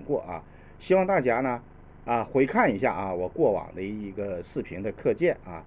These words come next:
讲，呃，这个地方怎么说的。我认为这个地方呢，如果产生 B 浪的反弹，我认为这个级别不会太小，而且会，很可能会挑战前高附近的位置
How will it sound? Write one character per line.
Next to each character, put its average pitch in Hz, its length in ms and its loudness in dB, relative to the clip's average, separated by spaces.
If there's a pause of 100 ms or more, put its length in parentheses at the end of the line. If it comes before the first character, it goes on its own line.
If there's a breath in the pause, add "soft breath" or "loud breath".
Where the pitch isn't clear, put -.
讲， - 180 -10 (120)
呃， 87 160 -10 (280 loud breath)
这 - 80 -4
个 139 60 0
地 127 80 2
方 120 160 0
怎 113 140 -6
么 95 100 -8
说 156 240 4
的。 151 140 2 (260 loud breath)
我 131 80 4
认 175 100 6
为 185 100 6
这 226 160 -2
个 254 60 -4
地 233 140 2
方 135 200 4
呢， 107 120 0
如 123 180 0
果 170 140 6
产 90 300 -8
生 123 200 -4 (300 loud breath)
B 240 140 2
浪 151 160 6
的 113 80 -4
反 98 180 -6
弹， 90 140 -8
我 101 100 -2
认 135 160 2
为 113 200 0 (140)
这 214 140 -2
个 156 80 2
级 117 240 -4
别 110 180 0
不 101 140 -8
会 120 160 -2
太 135 140 -2
小， - 200 -10 (480 loud breath)
而 147 140 6
且 151 180 4
会， 110 260 0 (320 loud breath)
很 156 140 2
可 151 160 0
能 101 160 -2
会 98 320 0
挑 - 200 -8
战 101 180 -4
前 98 220 -8
高 113 180 -2
附 135 160 -6
近 110 140 -4
的 90 80 -6
位 90 160 -4
置 - 140 -18